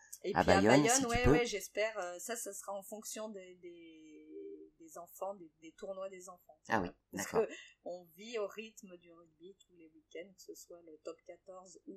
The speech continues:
Speaker 1: les, euh, les tournois des, des enfants, euh, effectivement.
Speaker 2: Très bien, bah justement, tu vois, j'avais envie qu'on parle un peu de tes enfants. Euh, dis-nous comment, comment est-ce qu'ils vivent la, la, enfin, comment ils ont vécu, euh, et vivent encore la notoriété de leur papa.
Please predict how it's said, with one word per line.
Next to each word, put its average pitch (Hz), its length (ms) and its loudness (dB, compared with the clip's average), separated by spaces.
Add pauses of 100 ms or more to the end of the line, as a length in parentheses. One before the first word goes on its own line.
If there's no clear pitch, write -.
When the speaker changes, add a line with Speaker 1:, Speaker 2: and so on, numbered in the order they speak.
(120)
Speaker 1:
les, 320 380 -18
euh, 151 260 -16
les 180 220 -4
tournois 175 400 -14
des, 165 400 -20
des 160 200 -20
enfants, 175 460 -20
euh, - 40 -20 (220)
effectivement. - 380 -20
Speaker 2:
Très 104 180 2
bien, 101 180 10
bah 98 100 12
justement, 101 460 8
tu - 100 -2
vois, 95 120 8
j'avais 95 220 10
envie 95 200 8
qu'on 95 180 0
parle 95 320 2 (260)
un 98 80 -4
peu 98 160 -4
de - 40 -20
tes 98 200 -2
enfants. 131 340 -4 (560)
Euh, 98 160 -6
dis-nous 120 240 -2
comment, 123 360 8
comment 139 280 8
est-ce 135 120 6
qu'ils 127 160 4
vivent 113 260 6
la, 104 280 12 (380)
la, - 500 4
enfin, 98 140 4
comment 127 220 8
ils 120 140 6
ont 117 60 6
vécu, 127 580 4
euh, 101 140 8 (280)
et 101 80 10
vivent 107 200 10
encore 113 300 12
la 110 120 12
notoriété 101 720 12
de 107 100 12
leur 101 180 12
papa. 95 320 8